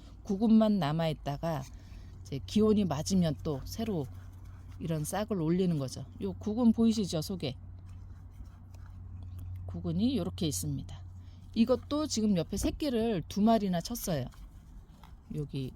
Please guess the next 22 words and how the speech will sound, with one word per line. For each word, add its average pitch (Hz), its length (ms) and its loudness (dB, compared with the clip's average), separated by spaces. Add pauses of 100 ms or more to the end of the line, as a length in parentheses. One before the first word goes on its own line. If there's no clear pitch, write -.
요쪽에 175 560 -2
하나, 175 680 0 (580)
요쪽 196 460 -4
뒤에, 185 640 -2
요쪽에 170 360 -4
하나. 135 300 -4 (1200)
음, 143 340 -2 (240)
요거 226 300 0
군생되면은 226 1080 6 (300)
싹이 - 520 -2
올라올 262 340 6
때마다 185 400 4
이쁠 160 280 0
것 180 120 -2
같아요. 123 300 -4 (1120)
요거는 208 600 4
삼만 262 420 6
원, 127 140 0 (120)
드리미옵시스 180 760 2
금 185 540 4
삼만 202 440 0
원. 123 120 0